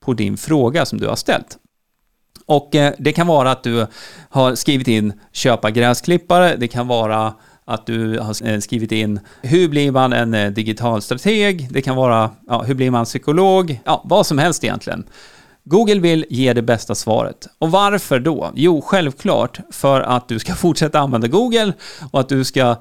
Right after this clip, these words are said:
hitta fram till det materialet som du är ute efter. För då kommer du använda Google i framtiden och Google kan fortsätta visa annonser också och tjäna mer pengar. Så det, det bygger ju p-, på det egentligen då.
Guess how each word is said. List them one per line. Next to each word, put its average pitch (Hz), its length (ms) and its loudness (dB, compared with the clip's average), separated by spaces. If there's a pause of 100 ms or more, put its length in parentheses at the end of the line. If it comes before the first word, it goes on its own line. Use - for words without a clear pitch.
hitta 143 320 0
fram 156 400 0
till 127 120 -2
det 117 340 0
materialet 117 580 -2
som 113 140 -4
du 127 280 0
är 104 40 0
ute 101 220 -4
efter. 101 180 -6
För - 100 -12
då 175 100 2
kommer 262 200 0
du 220 60 4
använda 185 220 0
Google 165 320 2
i - 20 -6
framtiden 160 580 0
och 170 120 -8
Google 143 260 -2
kan 135 140 -2
fortsätta 120 400 -2
visa 113 340 -4
annonser 135 640 0
också 110 220 -2
och 107 60 -2
tjäna 110 300 0
mer 101 180 0
pengar. 107 380 -4
Så - 120 -10
det, 113 200 -2
det 117 140 -4
bygger 107 300 -4
ju 104 100 -2
p-, 117 140 -16 (200)
på 107 120 -4
det 120 220 -2
egentligen - 360 -10
då. - 140 -12